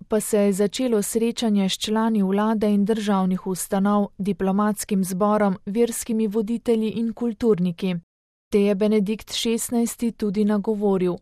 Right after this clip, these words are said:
začenši z Jezusovimi besedami: "Svoj mir vam dajem." Mir je bil tudi osrednja tema papeževega nagovora, med katerim je poudaril vlogo zaščite življenja, spoštovanja človekovega dostojanstva,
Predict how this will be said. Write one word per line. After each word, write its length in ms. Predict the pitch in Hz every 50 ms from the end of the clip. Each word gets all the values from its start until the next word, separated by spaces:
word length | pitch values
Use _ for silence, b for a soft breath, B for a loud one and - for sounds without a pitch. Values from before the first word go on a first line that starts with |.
| _ -
začenši 800 | 190 175 202 190 175 - - 214 202 202 208 202 - 226 214 208
z 140 | 185 190 214
Jezusovimi 720 | 220 214 175 196 190 175 - - 185 175 190 185 185 185
besedami: 800 | 170 185 185 175 - - 214 202 190 196 196 185 185 185 180 180 - - -
"Svoj 400 | - - - 202 214 214 214 208
mir 260 | 208 214 220 226 226
vam 280 | 208 226 220 220 214
dajem." 480 | 185 196 185 185 185 180 180 180 170 180 - _ _ _ _ _ _ _ _ _ -
Mir 280 | 190 208 214 226 233 226
je 100 | 220 202
bil 220 | 185 226 233 233
tudi 320 | - 247 240 202 220 214 -
osrednja 640 | 196 208 - - - 226 233 240 208 208 196 190
tema 400 | 170 - 226 214 220 208 196 190
papeževega 800 | 170 - 190 180 185 175 - 190 180 - 202 175 196 190 185 190 190
nagovora, 720 | 185 190 180 196 196 202 202 185 208 208 196 196 185 - - -
med 260 | 196 202 196 180 -
katerim 480 | - 220 190 - 240 247 247 254 240 226
je 140 | 208 196
poudaril 600 | 175 202 196 190 180 214 214 220 226 226 226 220 214 -
vlogo 480 | 202 202 196 208 220 226 233 214 226 220
zaščite 600 | 196 - 196 185 185 - - - 196 175 - 180 180
življenja, 720 | 165 185 180 180 196 202 208 208 214 208 208 202 190 185 - -
spoštovanja 880 | - - - 220 214 196 - - 220 196 220 220 226 233 226 208 202
človekovega 800 | 185 - - 208 202 175 190 185 - - 185 175 185 175 185 185
dostojanstva, 960 | 170 185 180 170 - - 196 196 202 208 208 208 208 - - - 202 196 190